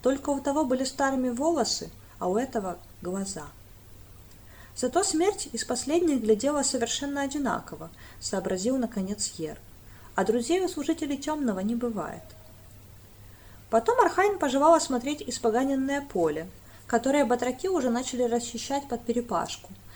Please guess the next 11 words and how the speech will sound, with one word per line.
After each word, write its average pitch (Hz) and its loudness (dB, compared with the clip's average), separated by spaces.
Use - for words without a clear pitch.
но 220 0
при 247 0
виде 320 6
Ера 320 4
бросили 285 -2
работу 277 0
и 247 0
почтительно 269 -4
отступили 247 -6
в - -12
сторону, 160 -4